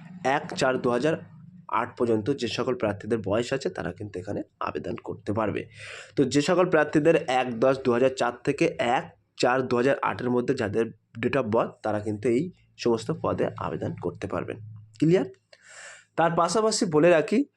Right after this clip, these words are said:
সোলজার টেকনিক্যাল পদের ক্ষেত্রে কিন্তু সাড়ে সতেরো থেকে তেইশ বছরের মধ্যে যে সকল প্রার্থীদের বয়স আছে, তারা কিন্তু এই সোলজার টেকনিক্যাল পদে আবেদন করতে পারবেন। সেক্ষেত্রে তোমাদের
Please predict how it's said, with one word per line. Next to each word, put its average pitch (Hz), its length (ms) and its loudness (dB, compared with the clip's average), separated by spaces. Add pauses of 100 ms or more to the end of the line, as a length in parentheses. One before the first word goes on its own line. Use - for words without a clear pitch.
(140)
সোলজার 185 560 6
টেকনিক্যাল 156 520 4
পদের 147 240 2
ক্ষেত্রে 147 320 0
কিন্তু 147 260 2
সাড়ে 170 340 0
সতেরো 131 380 2
থেকে 127 260 2
তেইশ 156 360 4
বছরের 151 300 0
মধ্যে 147 220 2
যে 107 160 0
সকল 110 340 -4
প্রার্থীদের 101 460 -4
বয়স 110 320 0
আছে, 135 240 -2 (360)
তারা 104 220 -2
কিন্তু 110 300 2
এই 131 80 6
সোলজার 156 480 0
টেকনিক্যাল 113 480 -2
পদে 107 220 0 (140)
আবেদন 98 400 -4
করতে - 340 -2
পারবেন। 107 320 0 (500)
সেক্ষেত্রে 196 520 2
তোমাদের 156 340 4